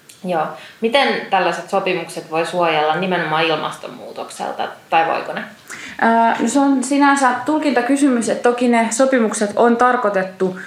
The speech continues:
Speaker 2: suojelemaan kulttuuriperintökohteita erilaisilta uhilta. Et se, että siellä ei suoraan sanana mainita ilmastonmuutosta, niin ei tietenkään tarkoita sitä, etteikö kulttuuriperintökohdetta tule siltä suojella.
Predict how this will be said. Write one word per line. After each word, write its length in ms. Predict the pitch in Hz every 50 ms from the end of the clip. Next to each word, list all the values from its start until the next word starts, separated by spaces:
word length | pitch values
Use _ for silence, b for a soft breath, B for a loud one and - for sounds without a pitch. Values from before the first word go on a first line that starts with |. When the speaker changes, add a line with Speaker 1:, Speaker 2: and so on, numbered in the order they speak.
| B B B B
Speaker 2:
suojelemaan 920 | - - 214 202 196 185 180 170 165 165 160 160 160 160 156 156 160 160
kulttuuriperintökohteita 1300 | 160 - 165 165 165 - 165 165 165 160 151 151 151 147 147 139 - 156 156 - - - - - - - - -
erilaisilta 640 | - 202 190 175 165 160 143 - - 160 160 - -
uhilta. 480 | - 165 156 - - - - - 214 - B B B B B B B
Et 180 | - 190 190 190
se, 220 | - 214 202 196
että 220 | 196 196 196 196 185
siellä 440 | 190 196 190 175 175 175 175 170
ei 280 | 165 - - 180 180 175
suoraan 500 | 175 - 214 208 202 196 185 175 175 170
sanana 480 | - - 208 208 208 190 175 165 160 156
mainita 420 | 156 151 151 156 156 156 156 -
ilmastonmuutosta, 1040 | - 165 165 160 160 160 160 - - 165 165 160 160 160 165 165 165 160 - - 160
niin 180 | 156 156 156
ei 60 | 156 156
tietenkään 380 | 165 160 156 156 156 156 156
tarkoita 340 | - 165 160 160 - - 160
sitä, 340 | - - 175 160 165 156 156 B B B B B B B -
etteikö 320 | 170 165 170 160 151 151
kulttuuriperintökohdetta 1080 | 147 - - - - - - - - 92 - - - - - - 180 175 - - - 160
tule 240 | - - - - 175
siltä 260 | - 190 160 185 -
suojella. 720 | - 190 175 165 147 135 131 135 - - 185 185 185 185